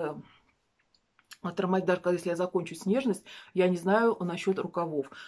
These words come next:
То мне хочется такие, знаете, прям пышные, которые, оп, э, закончились. Думаю: «Да, да». Потом: «Таня, носить-то кто будет? Вот ты свяжешь эту пышноту,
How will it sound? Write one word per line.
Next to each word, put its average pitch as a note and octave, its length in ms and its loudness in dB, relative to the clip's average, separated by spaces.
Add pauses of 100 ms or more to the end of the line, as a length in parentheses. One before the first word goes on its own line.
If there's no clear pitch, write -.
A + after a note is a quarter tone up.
То F#3+ 120 4
мне F#3 120 2
хочется E3+ 440 -4
такие, E3+ 280 -2
знаете, E3 240 -8
прям D#3+ 200 -6
пышные, F#3+ 380 -2
которые, D#3 360 -6
оп, - 160 -2 (380)
э, D2+ 260 -6
закончились. F#3+ 720 -2
Думаю: D#3 280 -6
«Да, E3+ 160 -2
да». D#3+ 140 -4
Потом: D#3+ 240 -10
«Таня, F3 240 -2
носить-то - 380 -10
кто E3 180 -6
будет? D#3+ 340 -8
Вот E3 140 -8
ты G#3 60 -6
свяжешь D#3+ 400 -2
эту - 120 -10
пышноту, D#3+ 560 -12